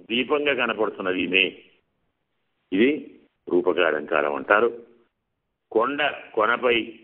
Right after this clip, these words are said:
ఉండేటువంటి దీపము చాలా దూరం నుంచి అందరికి కనపడుతుంది కదా. అమ్మవారు కూడా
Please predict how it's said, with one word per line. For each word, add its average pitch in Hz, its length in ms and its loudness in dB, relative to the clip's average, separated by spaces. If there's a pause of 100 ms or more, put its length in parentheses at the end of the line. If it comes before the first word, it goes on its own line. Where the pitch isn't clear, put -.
ఉండేటువంటి 98 1040 -2 (500)
దీపము 107 560 0 (920)
చాలా 92 280 2
దూరం 101 340 -2
నుంచి 92 180 -4
అందరికి 82 320 -2
కనపడుతుంది 87 540 0
కదా. 131 260 2 (680)
అమ్మవారు 87 400 2
కూడా 87 440 -2